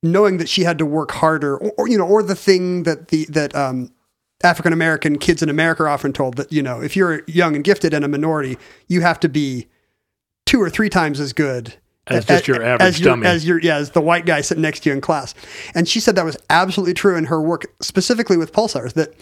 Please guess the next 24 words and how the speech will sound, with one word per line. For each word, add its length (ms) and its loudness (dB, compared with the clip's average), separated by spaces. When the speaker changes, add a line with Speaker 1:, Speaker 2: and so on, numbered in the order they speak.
Speaker 1:
the 80 2
reason 360 0
why 160 2
she 180 -2
was 160 -2
so 140 2
confident 520 -2
when 120 -2
she 160 -4
showed 320 -2
Hewish 420 -2
those 240 -2
results 400 0
is 140 0
that 140 -4
she 200 -2
had 180 -2
gone 320 0
over 320 -2
it 100 -12
four 400 0
or 120 -4
five 400 0
times 580 -4